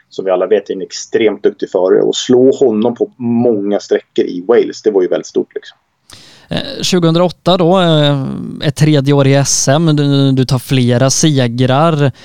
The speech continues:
Speaker 2: Eh, och liksom, hur gick tankarna här på, liksom, nästa steg?
Speaker 1: Ja, men precis. Alltså, då började man ju egentligen titta på fyrhjulsdrivet. <clears throat> Eller det var det som var planen.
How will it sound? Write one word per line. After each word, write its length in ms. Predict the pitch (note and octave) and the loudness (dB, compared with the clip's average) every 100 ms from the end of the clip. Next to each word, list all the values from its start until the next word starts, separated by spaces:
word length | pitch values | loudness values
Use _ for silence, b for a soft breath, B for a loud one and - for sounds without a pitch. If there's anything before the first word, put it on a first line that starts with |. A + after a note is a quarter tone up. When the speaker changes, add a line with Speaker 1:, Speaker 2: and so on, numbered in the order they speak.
| B B | B B
Speaker 2:
Eh, 220 | C#3 C3 | 0 2
och 380 | C3+ C#3+ - D#3+ | 0 -2 -2 0
liksom, 360 | D#3 - D#3+ D#3 | 0 0 2 2
hur 280 | D#3+ D3+ | 2 2
gick 220 | E3+ D#3+ - | 2 2 0
tankarna 600 | E3 D#3+ B2 - D3+ A3 | -2 0 0 0 0 0
här 260 | G#3 C3 | 0 0
på, 460 | A#2+ C#3+ C3 B2+ B2 | -2 0 0 2 0
liksom, 340 | B2+ - B2+ A#2 _ | -2 0 0 -2 _
nästa 720 | - C#3+ D#3 - - - C3 | 0 2 2 0 -6 -4 -4
steg? 640 | - - G#3+ B2+ A2+ A#2 - _ _ _ _ _ _ _ _ _ _ _ _ _ _ | -4 -4 -2 -2 -2 -6 -8 _ _ _ _ _ _ _ _ _ _ _ _ _ _
Speaker 1:
Ja, 140 | - D#3+ | -2 0
men 140 | G#3+ | 2
precis. 440 | G3 G3 G3+ B2+ D3 | 0 2 2 0 -2
Alltså, 200 | - C#3 | -2 0
då 240 | C3 D3+ | 0 2
började 300 | G#3 A3 C#3 | 4 4 4
man 120 | A2+ | 2
ju 60 | A2 | 0
egentligen 260 | G2+ G#2 | -2 -6
titta 200 | G#2 - | -12 -8
på 140 | G2 G2 | -8 -6
fyrhjulsdrivet. 600 | A2+ G2+ F2+ A#2+ D3+ D2+ - - C#3 | -2 -2 0 2 2 0 -10 -6 -2
<clears throat> 300 | D#3 D#3 - | -2 -2 -2
Eller 160 | G#2+ G#2 | 0 0
det 80 | |
var 120 | A2 A2+ | 2 2
det 120 | G#2 | 0
som 100 | G2 | -2
var 100 | E2+ | -6
planen. 400 | - A#2+ B2+ F2 | 0 0 0 -4